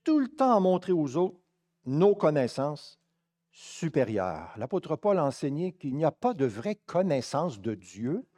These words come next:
là où il n'y a pas d'amour. Hein, un Corinthiens treize, « Quand j'aurai toute la connaissance du monde,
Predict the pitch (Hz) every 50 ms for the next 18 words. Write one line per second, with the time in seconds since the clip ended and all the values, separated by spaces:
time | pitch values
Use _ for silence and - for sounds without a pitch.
0 | - - _ _ _ _ _ _ - 123 123 131 139 151 175 196 156 - 127 131
1 | 127 131 123 107 - - 156 160 120 120 117 113 113 107 107 95 82 80 76 _
2 | - 95 107 - 107 95 98 104 104 - 95 90 98 95 - - 107 90 85 -
3 | _ - - 110 131 143 151 143 139 123 - - - _ _ _ _ _ _ _
4 | _ _ _ - 131 131 135 131 110 139 139 135 127 135 131 123 - _ - 190
5 | 196 196 - 127 113 107 - _ - 175 180 180 170 170 160 147 - - 151 156
6 | 170 165 123 104 101 - 117 120 117 113 120 127 143 160 190 240 269 269 254 277
7 | 262 262